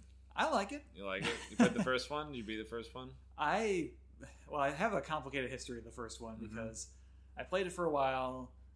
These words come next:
Speaker 1: I put it down, I tried to pick it up, and my cartridge was bricked.
Speaker 2: Oh, no.
Speaker 1: And so then I was like, "Well, forget that." And then,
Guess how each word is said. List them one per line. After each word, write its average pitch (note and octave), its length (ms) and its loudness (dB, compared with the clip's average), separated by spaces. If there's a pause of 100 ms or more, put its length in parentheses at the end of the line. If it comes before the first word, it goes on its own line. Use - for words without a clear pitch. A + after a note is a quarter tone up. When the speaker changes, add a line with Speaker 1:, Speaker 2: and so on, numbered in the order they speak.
Speaker 1:
I C3+ 40 -14
put D3 160 -2
it C3 100 -4
down, B2+ 380 -2
I A#2+ 60 -6
tried F3 200 -4
to F3+ 40 -8
pick F3 140 -4
it D3+ 80 0
up, C3 220 0 (580)
and A#2 420 -6 (200)
my A#2 240 -6
cartridge B2+ 760 -6 (100)
was A2+ 520 -10
bricked. - 380 -8 (300)
Speaker 2:
Oh, G#3+ 80 -10
no. A#3 160 -6 (760)
Speaker 1:
And B2 120 -6
so B2 380 0
then B2 80 -2
I B2 80 -4
was A#2 100 -8
like, A2+ 100 -8
"Well, A2+ 120 -8
forget C3 280 2
that." A2+ 360 -2 (340)
And B2+ 140 -6
then, B2+ 460 -2